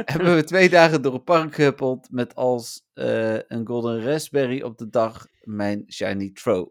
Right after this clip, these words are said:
Wat een feest. Als ik eraan terugdenk, sparkle ik weer als een shiny."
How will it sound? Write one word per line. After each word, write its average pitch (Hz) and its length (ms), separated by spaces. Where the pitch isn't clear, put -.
Wat 143 280
een 120 100
feest. 131 460
Als 110 160
ik 117 100
eraan 101 180
terugdenk, 127 560
sparkle 117 440
ik 98 280
weer 98 340
als - 280
een 104 120
shiny." 113 480